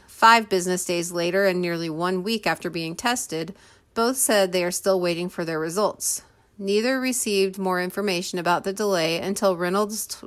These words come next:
until Reynolds' public remarks at her daily news conference. The Register spoke to the workers on the condition of anonymity because they either fear retribution from their employers or they're concerned about worrying people they interact with at work.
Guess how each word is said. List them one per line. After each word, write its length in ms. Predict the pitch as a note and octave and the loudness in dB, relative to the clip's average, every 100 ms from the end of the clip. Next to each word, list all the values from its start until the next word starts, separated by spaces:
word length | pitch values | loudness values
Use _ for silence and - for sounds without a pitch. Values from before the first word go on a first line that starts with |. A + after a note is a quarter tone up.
| - | -10
until 400 | - G#3+ G#3 F3+ | -4 0 2 2
Reynolds' 320 | F#3+ G#3 G3+ | 2 0 0
public 400 | - F#3+ G3+ G3+ | -2 -4 -2 -4
remarks 420 | G#3+ G#3 D#3+ D#3+ | -4 -2 -2 -2
at 160 | E3+ E3+ | -2 -2
her 120 | F3+ | -4
daily 360 | E3 F3 E3+ E3 | -4 -4 -4 -4
news 240 | E3+ D#3 | -6 -6
conference. 640 | - D3+ F3+ - - - - - - - - - _ | -4 -6 -4 -10 -6 -6 -6 -12 -20 -18 -20 -20 _
The 100 | G3+ | 0
Register 460 | G#3+ A3 C#4+ - D4 | 0 2 -2 0 -2
spoke 320 | - G3+ G3 | 2 2 2
to 100 | A3 | -2
the 100 | G#3 | 0
workers 420 | F#3+ F3 F3+ F3 | 0 0 -2 0
on 160 | F3 F3 | -2 -2
the 60 | |
condition 560 | E3+ F#3+ F3+ F#3+ - A3+ | -4 -4 -2 -2 0 0
of 120 | G#3+ | 0
anonymity 800 | F#3+ F3+ G3 F#3 F3 D#3+ D#3+ E3+ | 0 0 0 0 -2 -4 -4 -4
because 460 | F#3 F#3+ G#3+ F#3+ F#3+ | -4 -2 0 0 2
they 140 | G3 | 0
either 380 | F3+ G3+ F#3+ F#3+ | 2 2 2 0
fear 300 | - G#3+ G#3+ | 0 0 2
retribution 640 | G3 G3 F#3+ F#3+ F#3 G#3 | 2 0 -2 -2 0 -2
from 180 | G3+ F#3+ | -2 -2
their 140 | F3 | 0
employers 720 | E3+ - A#3+ A3+ F#3 F3+ F#3 - | -2 -2 -2 2 2 0 -2 -6
or 260 | G#3 G#3+ G#3+ | 0 0 0
they're 180 | G#3 G#3 | 0 -2
concerned 420 | A3+ A3 A3+ A#3 | -2 -2 -2 -2
about 240 | A#3+ A#3+ | 0 0
worrying 420 | G3+ G#3 G3 F3+ | 0 2 2 0
people 420 | F3+ F3 F3 E3+ F3 | -4 -6 -2 -2 -2
they 280 | F3+ F#3+ | 0 0
interact 500 | - F#3 F3+ E3 E3+ | 0 -2 0 0 -2
with 200 | D#3 D#3+ | -8 -4
at 160 | D#3+ - | -2 0
work. 420 | F#3 E3 - - | 0 -2 -4 -18